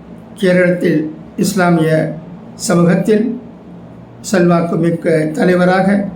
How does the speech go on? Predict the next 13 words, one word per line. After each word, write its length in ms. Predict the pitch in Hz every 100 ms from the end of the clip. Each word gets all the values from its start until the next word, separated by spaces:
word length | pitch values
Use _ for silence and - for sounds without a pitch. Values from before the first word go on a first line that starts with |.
| - - - -
அறியப்படும் 600 | 170 170 165 175 160 156 160 -
மூத்த 360 | 202 220 - 208 -
தலைவர் 420 | 165 165 160 - - - - - - - - - - - - - - -
காந்தபுரம் 640 | 170 170 170 147 156 151 - - - - - 160
ஏ 80 | 175 170
பி 80 | 160 180
அபுபக்கர் 560 | 185 175 175 175 196 170 - -
மஸ்லியார் 560 | 175 170 208 180 185 196 202 - - - - - - - 160
யமனில் 420 | 175 202 202 196 - -
மரண 160 | 170 165 160
தண்டனைக்கு 680 | 160 156 156 151 - 156 147 135 - - - - - - 175
ஆளாகியுள்ள 720 | 165 160 151 156 160 165 160 - - - - - - - - -
செவிலியர் 600 | 190 170 160 156 160 156